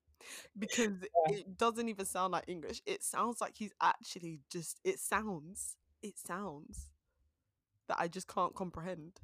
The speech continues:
Speaker 2: Yeah, yeah. And it just, do you know what? It's given me life that every girl that has spent just five minutes with Brad has the same conclusion, that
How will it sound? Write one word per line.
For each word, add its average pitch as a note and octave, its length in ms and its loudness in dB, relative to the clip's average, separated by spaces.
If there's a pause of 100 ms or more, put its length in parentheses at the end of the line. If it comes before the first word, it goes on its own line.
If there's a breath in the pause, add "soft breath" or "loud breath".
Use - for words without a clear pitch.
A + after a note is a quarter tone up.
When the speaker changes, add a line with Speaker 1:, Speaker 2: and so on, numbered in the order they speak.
(120)
Speaker 2:
Yeah, E3 300 12 (520)
yeah. D#3 340 10 (460 loud breath)
And A3 100 12
it - 140 10
just, B3 240 12
do A#3 60 2
you A3+ 60 8
know B3 100 12
what? G#3 180 12
It's E3+ 140 6
given A3 260 10
me G#3 100 8
life F#3 380 12
that - 140 8
every F#3+ 220 10
girl E3+ 380 12
that D3+ 140 8
has E3 120 2
spent E3+ 440 10
just E3+ 240 8
five F3 240 12
minutes E3 280 4
with E3 140 -6
Brad C#3+ 380 8
has F#3 180 10
the E3+ 100 0
same F3+ 280 10
conclusion, E3+ 520 4
that - 220 4